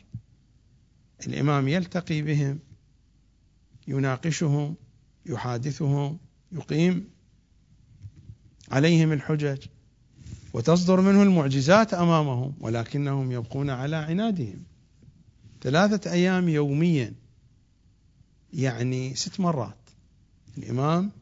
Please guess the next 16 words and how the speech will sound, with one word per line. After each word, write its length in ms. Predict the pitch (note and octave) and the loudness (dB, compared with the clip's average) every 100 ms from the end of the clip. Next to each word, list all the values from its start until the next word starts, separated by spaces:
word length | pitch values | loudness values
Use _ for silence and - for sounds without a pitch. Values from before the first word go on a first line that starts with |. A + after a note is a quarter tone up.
| - _ _ - - _ - - - - _ - - - | -20 _ _ -20 -20 _ -20 -20 -20 -20 _ -20 -20 -4
يلتقي 500 | C#3 C#3+ E3 - D#3 | 0 0 -2 -2 -2
بهم، 360 | D#3+ E3+ F#3 F#3+ | 0 0 0 -2
وبين 480 | D3 C3+ D#3 D3+ - - - | -2 2 4 2 0 -10 -6
مرة 320 | C#3+ F3 F#3+ E3+ | 2 4 6 4
ومرة 500 | E3 F#3+ G3+ G#3+ G#3+ | 4 2 2 0 -2
متسع 560 | F#3+ F#3+ G#3+ - E3+ | -4 -2 -2 0 -2
من 180 | D3+ D3+ | 0 0
الوقت 420 | C#3 C#3+ F#3 - - - - - - - | 0 2 0 -2 -16 -20 -20 -20 -20 -8
يعطيهم 500 | B2+ A2+ D#3 D3 C3 | -6 -2 0 0 0
مجالا 580 | B2 C3+ E3+ F#3 F#3+ G3+ _ _ _ D3+ | -2 0 0 0 -2 -6 _ _ _ -8
للتفكير 760 | D#3+ D#3 C3 - D#3+ A2 - - - - - _ - _ _ _ _ - | -6 -6 -6 -4 -4 -4 -12 -20 -20 -20 -20 _ -20 _ _ _ _ -10
لإعادة 500 | A#2 B2+ B2 D3 C#3 - | -4 -2 0 0 0 -4
النظر، 400 | A#2+ C3+ D#3 E3+ - - - - - | -4 -2 -4 -4 -10 -18 -20 -16 -6
ولكنهم 720 | B2 A#2 - C#3+ C#3 B2+ A#2 | -4 -4 -4 -4 -4 -6 -6
يزدادون 640 | B2+ A2+ A#2 A2 B2+ D#3 | -6 -6 -4 -4 -4 -4
عنادا. 640 | C#3+ C3 C3+ C3+ A#2+ A#2+ | -4 -4 -2 -2 -4 -8